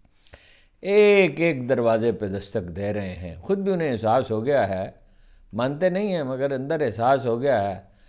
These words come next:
तो हम के, हम के पास गए, जो कहाँ जाना चाहते थे वो बाप वालों के पास, उनका एक, एक अपना चौधरी शुजात के दरवाजे पे जा दस्तक दी, मौलाना फजलुर रहमान को गवारा करना कोई आसान काम है, इतने हार्ड बारगेनर हैं कि दांतों तक पसीना आ जाता है आदमी को।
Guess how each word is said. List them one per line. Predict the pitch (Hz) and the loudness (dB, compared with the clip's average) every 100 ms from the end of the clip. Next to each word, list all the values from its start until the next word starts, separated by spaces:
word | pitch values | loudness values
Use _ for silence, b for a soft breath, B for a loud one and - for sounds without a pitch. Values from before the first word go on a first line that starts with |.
| b b b b | b b b b
तो | - 151 160 | -6 0 2
हम | 160 156 | 2 0
के, | 151 | -2
हम | 160 156 | -2 0
के | 151 135 | 0 4
पास | 147 143 131 | 6 6 4
गए, | 135 135 131 117 110 | 4 6 6 4 2
जो | 120 | -4
कहाँ | 117 170 156 | -4 -2 0
जाना | 127 117 110 | 0 -2 -2
चाहते | 107 98 107 | -2 -2 -2
थे | 104 | -2
वो | 101 98 | -4 -4
बाप | 92 104 101 | -2 0 0
वालों | 101 101 101 | -2 -4 -4
के | 95 85 | -6 -6
पास, | 98 92 90 - - - _ b b b b | -4 -4 -6 -10 -20 -20 _ b b b b
उनका | 113 127 127 | -8 -2 0
एक, | 120 113 | 0 0
एक | 104 107 | -4 -2
अपना | 110 107 101 92 104 104 | -2 -2 -4 -6 -6 -6
चौधरी | 104 123 127 117 | -4 -4 -2 -4
शुजात | 113 127 143 143 104 117 | -6 -2 4 6 4 0
के | 110 | -4
दरवाजे | 110 110 110 | 0 0 0
पे | 98 104 | -4 -2
जा | 110 113 | 0 0
दस्तक | 98 98 - 95 92 | -2 -8 -10 -10 -8
दी, | 101 90 - b b b b b | -8 -8 -12 b b b b b
मौलाना | 123 135 139 135 131 117 113 | -2 0 2 0 0 -2 -2
फजलुर | 123 131 131 | -4 -2 0
रहमान | 123 117 123 127 | 0 0 -2 -2
को | 123 | -4
गवारा | 113 113 127 | 0 2 2
करना | 117 123 127 127 | 0 -2 -2 -2
कोई | 117 | -2
आसान | 107 113 127 135 | -2 -2 -2 -2
काम | 127 131 156 | -4 -4 -2
है, | 143 | -4
इतने | 123 135 | -2 -2
हार्ड | 110 113 | 0 0
बारगेनर | 110 110 110 113 127 139 | 0 0 0 -4 -4 -2
हैं | 139 143 151 | -2 -4 -6
कि | 127 | -4
दांतों | 117 123 135 | -2 -2 -2
तक | 135 120 | -4 -6
पसीना | 113 110 110 113 | -10 -6 -6 -4
आ | 107 | -4
जाता | 98 95 95 | -6 -8 -8
है | |
आदमी | 90 87 90 | -8 -10 -12
को। | 92 | -14